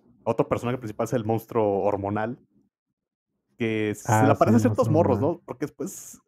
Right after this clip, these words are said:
Speaker 1: van abriendo el mundo de esos monstruos y algunos los comparten, hay
Speaker 2: Se,
Speaker 1: otros
Speaker 2: se va rolando, co-, como,
Speaker 1: Ey.
Speaker 2: sí.
Speaker 1: O sea, el mor-, el monstruo hormonal está así como para decir, "Eh, güey, Simón,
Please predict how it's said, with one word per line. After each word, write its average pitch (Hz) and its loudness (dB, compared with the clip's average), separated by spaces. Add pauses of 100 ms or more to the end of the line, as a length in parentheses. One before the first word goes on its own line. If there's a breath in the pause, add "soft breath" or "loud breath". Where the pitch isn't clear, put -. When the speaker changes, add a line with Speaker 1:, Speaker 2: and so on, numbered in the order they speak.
(140)
Speaker 1:
van 135 -6
abriendo 196 -4
el 190 2
mundo 175 2
de 156 0
esos 160 -8
monstruos 156 -6
y 104 -8 (220)
algunos 120 -2
los 107 -4
comparten, 127 -4
hay 104 -6
Speaker 2:
Se, 107 -4
Speaker 1:
otros 113 -4
Speaker 2:
se 135 6
va 123 8
rolando, 139 6 (100)
co-, 123 -2
como, 127 2
Speaker 1:
Ey. 107 -4
Speaker 2:
sí. 131 -2 (1200)
Speaker 1:
O 117 -2
sea, 135 0
el 139 0
mor-, 175 0
el 135 2
monstruo 175 2
hormonal 147 0
está 151 -6
así 165 -6
como 151 -6
para 113 0
decir, 107 -4 (640)
"Eh, - -6
güey, 139 -4
Simón, 107 -4